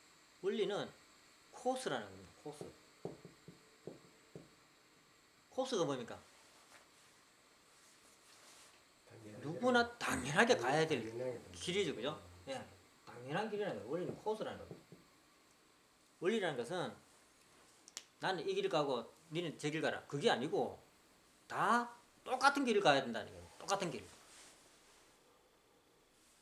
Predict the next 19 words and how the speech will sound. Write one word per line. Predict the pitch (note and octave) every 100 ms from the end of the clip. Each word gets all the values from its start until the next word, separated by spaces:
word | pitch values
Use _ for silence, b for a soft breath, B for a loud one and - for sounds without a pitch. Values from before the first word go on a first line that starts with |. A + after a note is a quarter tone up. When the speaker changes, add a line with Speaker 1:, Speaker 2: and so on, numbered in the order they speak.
| - -
Speaker 1:
우리는 | F#3 A#3+
성장할 | G3 C4 A#3 G#3+
때 | G#3+
보면 | E3+ -
다 | B3+ -
똑같이 | - C4 D4 D4+ D4+ D4 B3 B3
성장합니다. | A#3 F3+ A#2+ A2+ - - - - - - - - - -
누구는 | F3 A3+ A3+
뭐, | F3 D#3+ - - - C#3+
어? | D#3 -
잘 | - C#3
성장하고 | C#3+ G3+ E3 D#3 C3
누구는 | C#3 G3+ F3+
못 | C3 D3+
성장하고 | E3+ D3 G#2 -
그런 | B2+ F3+
거 |
없어요. | A#2+ - A2+ - - - _ _ _ _ _ _ _ _ _ _ _ _ _ _ -
원래는, | D3+ G#3 F#3 A2+